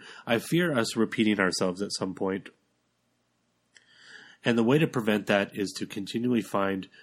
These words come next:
new ideas. And the reason that that's important is because, you know, Lamb said there was, there was things that we have talked about in this episode that, that are life-altering possibly.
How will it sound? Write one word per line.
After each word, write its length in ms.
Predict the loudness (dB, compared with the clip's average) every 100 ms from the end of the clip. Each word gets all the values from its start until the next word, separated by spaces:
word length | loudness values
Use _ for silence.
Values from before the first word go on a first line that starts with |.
| _
new 180 | 0 2
ideas. 460 | 2 2 -2 -4 -8 -4
And 100 | 0
the 80 |
reason 360 | 2 4 4 2
that 120 | 0
that's 240 | 2 0 0
important 420 | -2 -2 -4 -2
is 140 | -4
because, 400 | -2 -2 -2 -4 -8 -20 -20 _ _ _ _ _ _ _ _ _ _
you 160 | 0 2
know, 60 | 4
Lamb 280 | 4 4 4
said 200 | 2 4
there 120 | 4
was, 180 | 4 2
there 140 | 2
was 180 | 2 -2 -14 -6
things 280 | 0 2 4
that 120 | 2
we 260 | 4 4 4
have 160 | 2 -2
talked 280 | -2 -2
about 180 | 0 0
in 40 | 0
this 160 | -2
episode 400 | -2 -2 -2 -2
that, 180 | 0 -4 -6 -18 -16 -2
that 200 | -2 0
are 240 | 0 0
life-altering 720 | 2 0 2 0 -2 -4 -6
possibly. 600 | -4 -6 -4 -6 -8 -10